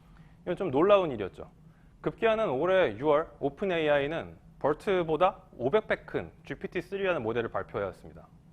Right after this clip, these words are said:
지피티 쓰리는 더 놀라웠던 것이 앞에 버트 모델은 그렇게 학습을 하고 나서 전통적인 방식으로 약간의 더 소량의 데이터라도 파인튠을 하는 작업이 필요했는데 이번 지피티 쓰리는 그러한 작업을 모두 생략하고도, 생략하고도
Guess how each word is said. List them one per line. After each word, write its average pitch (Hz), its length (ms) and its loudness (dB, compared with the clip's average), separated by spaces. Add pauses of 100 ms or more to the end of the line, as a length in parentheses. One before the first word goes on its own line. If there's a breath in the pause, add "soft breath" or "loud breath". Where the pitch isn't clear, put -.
(960 loud breath)
지피티 214 340 -8
쓰리는 247 400 -4
더 156 100 0
놀라웠던 139 480 2
것이 117 320 -4 (1400 soft breath)
앞에 185 240 2
버트 170 260 4
모델은 220 460 0
그렇게 175 240 0
학습을 277 400 2
하고 208 140 6
나서 123 520 0
전통적인 208 520 0
방식으로 135 580 0
약간의 127 520 0 (160)
더 117 120 -2
소량의 240 380 2
데이터라도 139 560 2
파인튠을 240 360 -2
하는 165 200 -4
작업이 113 240 -4
필요했는데 107 520 -10 (260)
이번 156 220 -6
지피티 190 340 -8
쓰리는 175 260 -10
그러한 185 260 0
작업을 151 340 -2
모두 135 300 -4
생략하고도, 160 600 -4 (200)
생략하고도 165 600 -4